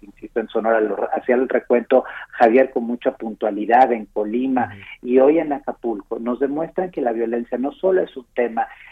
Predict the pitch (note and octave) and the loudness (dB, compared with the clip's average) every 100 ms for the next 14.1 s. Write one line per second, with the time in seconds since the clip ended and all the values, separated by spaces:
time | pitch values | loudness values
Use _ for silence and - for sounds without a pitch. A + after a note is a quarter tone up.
0 | _ - A#2 - C#3+ C#3+ - C#3+ - G#2 | _ -4 -4 6 6 6 0 -6 -6 -12
1 | G#2 _ A2 A#2 - A2+ G#2 F#2+ A2 - | -14 _ -10 -10 -6 -8 -6 -8 -10 -12
2 | - - - - C3+ C3 C3 C3 B2 - | -18 -18 -18 -4 0 2 4 6 4 4
3 | C#3 C3 C3+ D3 D#3+ - E3 B2+ - A2 | 2 4 4 4 2 0 0 0 -2 -8
4 | - - G#2+ - - D#3 D3+ A#2+ G#2+ G#2+ | -8 -8 -12 -6 -4 -4 -2 -4 -4 -6
5 | G#2+ G#2 B2 - _ C#3+ C#3+ D3 C#3+ - | -6 -6 -10 -10 _ 0 2 -2 -2 -8
6 | B2+ B2 A#2+ - A2+ A2+ A2 A2 - B2 | -8 -10 -10 -8 -6 -4 -4 -6 -4 2
7 | A#2+ A#2+ - - - - B2 A#2 C3 E3 | 2 2 -8 -20 -20 -6 2 4 4 2
8 | E3+ D3 D3 C#3+ C3 C3+ D#3+ A2+ G#2+ A#2+ | 4 2 2 -2 0 0 0 -2 -4 -4
9 | A2+ A2+ A2+ - G2 F#2+ G#2+ F2+ _ _ | -4 -6 -8 -8 -10 -8 -12 -12 _ _
10 | _ A#2+ G2+ G#2+ F#2+ A2+ G2+ - A#2 A2 | _ -16 -10 -10 -10 -14 -14 -12 -10 -10
11 | G#2 G#2+ A2+ A#2 G#2+ B2+ - C3+ C3+ A#2 | -12 -12 -12 -10 -8 -10 -8 -8 -6 -6
12 | A2+ B2+ - C#3+ C3 C3+ C3+ C3 C3 B2+ | -6 -6 -6 -4 -2 -4 -6 -12 -10 -12
13 | - - B2 - B2 B2 A#2 D#3 E3+ F3+ | -14 -18 -18 -14 -12 -12 -6 -4 -2 -2
14 | F#3+ | -4